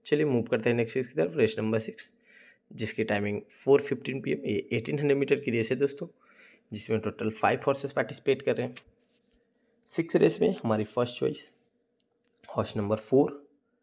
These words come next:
ट्रुथ, जिसे राइड कर रहे हैं कुलदीप सिंह जी। And, uh, सेकंड चॉइस लेके चलेंगे दोस्तों हम हॉर्स नंबर फ़ोर के साथ लीव मोर, जिसे राइड कर रहे हैं अफरोज खान जी।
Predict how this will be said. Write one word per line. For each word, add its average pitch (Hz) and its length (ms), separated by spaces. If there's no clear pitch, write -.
ट्रुथ, - 400
जिसे 123 280
राइड 117 280
कर 151 100
रहे 156 100
हैं 160 140
कुलदीप 110 380
सिंह 123 240
जी। - 160
And, 101 280
uh, 101 80
सेकंड 156 360
चॉइस 151 220
लेके 151 180
चलेंगे 151 260
दोस्तों 147 300
हम 156 60
हॉर्स 110 280
नंबर 101 400
फ़ोर 143 320
के 147 80
साथ - 420
लीव 120 360
मोर, 127 400
जिसे 110 280
राइड 117 300
कर 143 120
रहे 175 100
हैं - 100
अफरोज - 500
खान - 320
जी। - 120